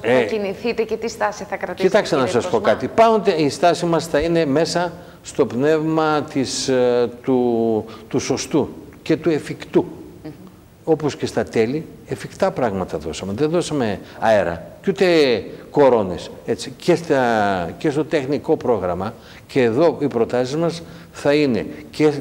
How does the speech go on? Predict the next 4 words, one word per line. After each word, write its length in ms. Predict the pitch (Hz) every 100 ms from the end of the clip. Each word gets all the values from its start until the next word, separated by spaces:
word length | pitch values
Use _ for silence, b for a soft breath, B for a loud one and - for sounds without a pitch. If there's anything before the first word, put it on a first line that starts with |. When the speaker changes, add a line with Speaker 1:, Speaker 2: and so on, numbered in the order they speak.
| 117
Speaker 2:
και 680 | - 131 139 135 120 107 92
σ-, 180 | 87 - 98
στοιχειοθετημένες 1400 | - 117 95 - 98 87 - 104 90 104 120 117 95 - B B B
με 1000 | 113 110 110 101 98 92 87 82 78 76